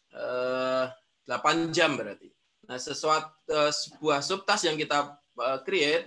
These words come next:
itu seharusnya estimasi pengerjaannya tidak lebih dari delapan jam gitu. Nah, eh, melesetnya memang, eh, ke hari berikutnya karena yang namanya estimasi kan nggak,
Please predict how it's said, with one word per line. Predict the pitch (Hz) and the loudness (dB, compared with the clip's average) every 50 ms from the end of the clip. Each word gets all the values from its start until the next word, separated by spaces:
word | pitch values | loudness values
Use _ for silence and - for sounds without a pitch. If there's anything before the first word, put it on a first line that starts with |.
| 127 | -4
itu | 139 139 175 | -6 -6 -6
seharusnya | 185 - 160 135 135 135 135 - 160 165 170 180 185 196 190 170 - _ _ _ _ _ _ _ _ _ | -4 -2 0 0 0 0 -4 -6 -4 -2 0 0 0 0 -2 -6 -12 _ _ _ _ _ _ _ _ _
estimasi | - - - - - - 165 165 170 190 - 226 196 | -12 -10 -10 -10 -2 -2 0 0 2 0 -2 -2 -4
pengerjaannya | 180 170 170 165 - 151 131 120 127 143 160 180 180 | 0 0 0 0 0 0 0 0 0 0 -2 -2 -2
tidak | - 160 151 170 139 131 143 143 | -4 -6 -2 -2 0 0 0 0
lebih | - 165 165 | 0 -2 0
dari | 151 131 123 123 143 160 175 185 - - _ _ _ _ | 2 0 0 0 0 -2 -2 -4 -6 -14 _ _ _ _
delapan | - 120 120 120 - 135 131 131 | -6 -2 -2 -2 0 -2 -2 -2
jam | 127 143 151 143 135 | 0 2 2 2 2
gitu. | 113 101 95 87 80 - _ _ _ _ _ _ _ _ _ _ - _ _ _ _ _ _ _ _ - 127 | 0 -6 -12 -16 -20 -20 _ _ _ _ _ _ _ _ _ _ -20 _ _ _ _ _ _ _ _ -10 -4
Nah, | 127 127 127 127 127 127 127 | -2 0 2 2 2 0 0
eh, | - - - - - 131 127 131 | -2 -6 -14 -10 -8 -6 -2 0
melesetnya | 143 151 151 151 - 165 170 165 165 175 190 | 2 2 2 4 2 2 2 4 2 4 4
memang, | 185 170 160 156 160 180 196 196 190 | 4 2 4 4 4 4 2 0 -6
eh, | 175 131 127 123 123 123 123 120 117 113 - - | -8 -6 -4 -2 -2 -2 -4 -4 -6 -10 -6 -2
ke | 127 | -2
hari | 123 120 120 123 127 - 139 | 0 0 0 -2 -2 -4 -6
berikutnya | 131 123 147 143 139 147 156 143 127 | -8 -4 -4 -6 -2 0 0 0 0
karena | 117 113 117 135 143 | 0 -2 -4 -2 -2
yang | 135 123 117 120 120 | -2 -2 -2 -4 -6
namanya | 120 120 123 123 123 | -6 -6 -6 -6 -8
estimasi | - - 127 120 117 117 - 151 156 | -6 -6 -8 -6 -6 -6 -4 -4 -2
kan | 156 143 147 | -2 -2 -2
nggak, | 135 113 110 98 | -4 -6 -8 -10